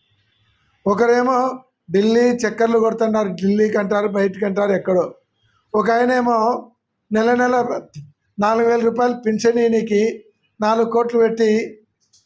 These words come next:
హెలికాప్టర్ వేసుకొని వస్తాడు, అది ప్రతి నెల. అట్లా ఒక-, ఒకరేమో పబ్లిసిటీ పిచ్చితో మన ముఖ్యమంత్రి గారు ఆయన కొద్దిగా ఆయన తిరుగుతున్నారు.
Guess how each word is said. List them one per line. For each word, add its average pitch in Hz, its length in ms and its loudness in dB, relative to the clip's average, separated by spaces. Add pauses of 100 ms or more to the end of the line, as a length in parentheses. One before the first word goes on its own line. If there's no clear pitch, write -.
(280)
హెలికాప్టర్ 226 460 0
వేసుకొని 208 360 -2
వస్తాడు, 185 280 -2
అది 190 140 -2
ప్రతి 185 300 -2
నెల. 208 340 0 (2000)
అట్లా 214 220 0
ఒక-, 247 220 2
ఒకరేమో 240 520 2
పబ్లిసిటీ 233 560 -2
పిచ్చితో 226 760 0 (720)
మన 233 120 0
ముఖ్యమంత్రి 226 600 0
గారు 208 520 0 (680)
ఆయన 220 180 0
కొద్దిగా 214 380 2
ఆయన 185 140 0
తిరుగుతున్నారు. 156 560 -6